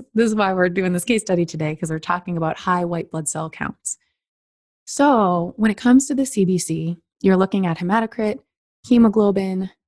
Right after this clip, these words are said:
M C V, the mean corpuscular volume, the size of the cells, platelets, red blood cells, R D W. Effectively, those were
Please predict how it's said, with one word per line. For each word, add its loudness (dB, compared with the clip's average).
M 6
C -2
V, -2
the -2
mean -2
corpuscular -4
volume, -6
the -8
size -6
of -6
the -4
cells, -6
platelets, -2
red -2
blood -4
cells, -6
R 0
D -2
W. -4
Effectively, 2
those 2
were -2